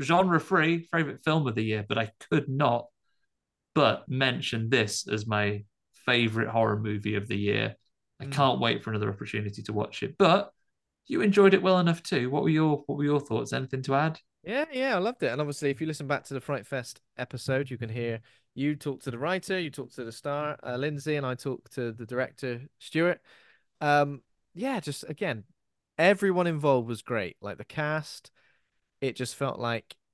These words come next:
Speaker 2: every role, no matter how small the role was, the actor was so good in it that it felt like a great ensemble cast. Um, I know we kind of gave it,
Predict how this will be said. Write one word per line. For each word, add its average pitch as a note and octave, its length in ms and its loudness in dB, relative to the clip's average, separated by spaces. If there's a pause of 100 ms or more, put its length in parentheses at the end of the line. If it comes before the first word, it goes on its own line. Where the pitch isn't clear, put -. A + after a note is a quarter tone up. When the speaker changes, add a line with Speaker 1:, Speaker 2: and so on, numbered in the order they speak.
(280)
Speaker 2:
every D3 320 2
role, A#2+ 400 2
no B2 100 -6
matter D3+ 160 -2
how E3 120 0
small E3+ 280 -2
the C#3+ 120 2
role C3+ 240 4
was, G2+ 440 -8
the B2 120 -4
actor G#2 500 -4 (380)
was A#2 100 -12
so C#3 240 2
good B2 380 0
in D3+ 160 0
it G#2+ 240 -2 (320)
that G#2+ 200 0
it G#2 100 -4
felt B2+ 160 0
like G#2+ 120 -8
a A2+ 40 -6
great C#3 280 -2
ensemble A#2 640 -6
cast. - 640 -10 (240)
Um, G#2+ 560 -8
I A2+ 80 -8
know A2+ 140 -4
we G#2 300 -8
kind G#2+ 160 -12
of G#2 120 -12
gave G#2 180 -4
it, - 180 -10